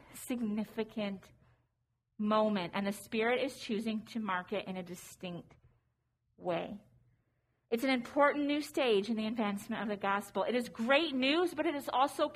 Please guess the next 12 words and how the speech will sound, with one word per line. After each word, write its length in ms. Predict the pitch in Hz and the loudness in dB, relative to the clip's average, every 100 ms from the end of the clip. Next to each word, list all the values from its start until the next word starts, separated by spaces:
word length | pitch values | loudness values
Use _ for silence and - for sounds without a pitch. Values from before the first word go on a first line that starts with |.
| - | -6
confusing 1000 | 277 240 - 254 294 311 302 277 247 233 | -8 -6 -6 -2 0 0 0 -2 -2 -2
and 260 | 226 240 - | -4 -6 -6
concerning 840 | 294 285 - - 302 392 359 233 | -8 -8 -10 -4 -4 -2 -4 -2
news 460 | 214 208 196 190 202 - - _ - _ _ | -2 -2 -2 -2 -4 -8 -20 _ -20 _ _
for 80 | |
the 60 | 247 | -8
people 300 | 254 233 214 | -6 -4 -2
at 80 | 226 | -2
the 60 | |
time. 580 | 233 - 349 349 160 185 - - - _ _ _ _ _ _ _ - | -6 -6 -4 -4 -4 -8 -14 -20 -20 _ _ _ _ _ _ _ 2
Like, 260 | 247 226 - - - | 4 4 -2 -16 -16
what, 680 | - - 208 208 214 247 - | -14 -6 -2 4 6 6 4